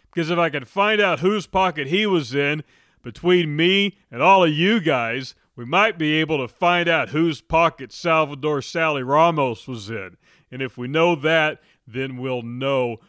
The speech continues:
who paid for this, who orchestrated it,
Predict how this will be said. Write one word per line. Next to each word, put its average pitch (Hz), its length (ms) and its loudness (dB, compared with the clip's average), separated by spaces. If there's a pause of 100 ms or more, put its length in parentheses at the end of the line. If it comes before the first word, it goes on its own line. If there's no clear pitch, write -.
(140)
who 135 260 -6
paid 160 420 -6
for 123 180 -12
this, 104 520 -10 (320)
who 185 200 2
orchestrated 120 920 -2
it, 113 180 -8